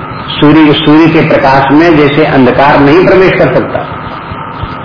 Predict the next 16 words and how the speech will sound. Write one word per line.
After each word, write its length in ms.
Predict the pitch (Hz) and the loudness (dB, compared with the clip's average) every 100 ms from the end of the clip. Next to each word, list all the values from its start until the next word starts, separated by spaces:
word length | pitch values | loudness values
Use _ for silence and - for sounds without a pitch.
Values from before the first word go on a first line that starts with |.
| - - - - - - - - - - - - - - - - - 135 - - - - - - - - | -14 -14 -14 -12 -12 -12 -12 -14 -14 -14 -14 -12 -12 -14 -14 -14 -12 -12 -12 -14 -14 -14 -14 -14 -12 -8
सूर्य 300 | - 147 165 | 0 2 2
से 160 | 165 147 | 2 0
दूर 240 | 131 170 147 | 2 2 2
बादलों 440 | 127 131 147 170 | 2 2 2 2
के 140 | 147 160 | 2 0
पर, 200 | 147 127 - - | 0 -2 -4 -4
पीछे 340 | 143 139 - 156 | -2 0 2 2
की 80 | 156 | 2
तरफ 240 | 160 147 - | 2 0 0
कहीं 220 | 139 151 | 2 2
भला 280 | 127 127 151 | 2 0 2
अंधेरा 340 | 139 139 151 | 2 2 2
बना 240 | 131 127 123 | 2 2 2
रहे, 280 | 120 147 160 | 2 2 2
पृथ्वी 420 | 139 123 143 | 0 0 2
की 80 | 147 | 2